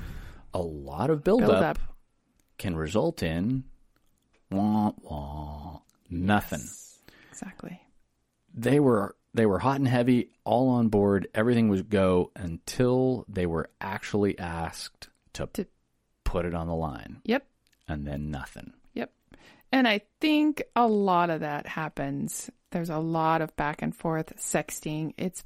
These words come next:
Speaker 2: fun. It's titillating. It's exciting. It's an adrenaline rush, all that stuff.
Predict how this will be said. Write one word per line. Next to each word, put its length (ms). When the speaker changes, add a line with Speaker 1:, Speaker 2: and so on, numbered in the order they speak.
Speaker 2:
fun. 360
It's 220
titillating. 840
It's 260
exciting. 840
It's 180
an 60
adrenaline 540
rush, 380
all 160
that 260
stuff. 360